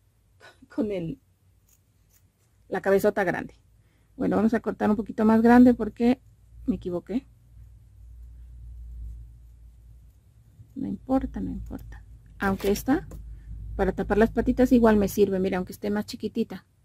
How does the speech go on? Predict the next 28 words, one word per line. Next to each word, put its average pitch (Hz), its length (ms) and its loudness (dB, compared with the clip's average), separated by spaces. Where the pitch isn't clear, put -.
Porque 196 260 -8
queremos 202 300 0
tapar 214 240 -4
las 185 180 -2
patitas. - 500 -8
Ahora 208 340 0
le 226 120 4
vamos 190 200 -2
a 196 60 -6
poner 185 320 -6
pegamento 214 680 2
aquí 190 340 -8
en 202 120 0
la 208 100 2
orillita 214 440 0
para 180 220 -6
poner 180 300 -4
la 185 140 -4
cabecita. 196 640 -4
Cuidado 196 240 2
porque 196 240 -10
la 196 120 -6
pintura 190 340 -8
está 202 180 -14
fresca. 247 480 0
La 202 120 -6
ponemos 196 400 0
así. 269 340 -2